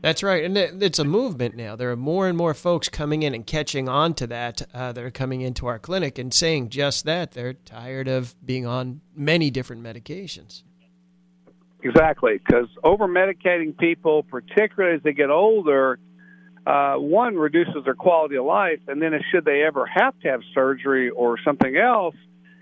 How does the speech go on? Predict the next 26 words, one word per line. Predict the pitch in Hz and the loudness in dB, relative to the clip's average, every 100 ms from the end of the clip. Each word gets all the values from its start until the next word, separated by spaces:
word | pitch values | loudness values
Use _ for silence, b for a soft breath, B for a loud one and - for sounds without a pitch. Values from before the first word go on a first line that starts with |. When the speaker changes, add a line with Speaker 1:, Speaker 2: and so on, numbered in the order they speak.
| b | b
Speaker 2:
it | 151 | -4
increases | 143 - 180 160 151 123 | -2 2 2 0 -4 2
their | 135 | 2
risk | 131 147 151 - _ | 4 4 2 0 _
during | 151 139 131 | 0 0 0
the | 127 - | -6 -4
surgery. | 254 190 120 95 - | -4 -2 -4 -4 -4
So | 147 135 127 127 | 2 4 2 2
being | 156 220 196 | 2 2 2
over-medicated | 180 143 156 165 165 147 123 120 117 | 0 2 2 2 0 0 2 0 -2
is | 123 | 2
really | 139 127 | 2 2
never | 123 135 131 113 | 2 2 2 -2
a | |
good | 104 127 226 - | 2 4 4 2
thing. | 131 117 120 123 B B B B 170 | -2 -2 -4 -6 B B B B 0
And | 165 | 2
it's | 160 202 | 2 2
really | 233 175 | 4 2
band-aiding | 120 135 151 156 143 135 123 120 113 | 0 0 0 0 2 2 0 -4 -2
the, | 110 110 107 110 - | -2 -2 -4 -8 2
the | 120 | 4
real | 147 151 131 | 6 6 6
issue, | 185 - 120 98 | 2 0 -8 -6
which | 101 113 - | -4 -4 2
is | 127 123 | 4 2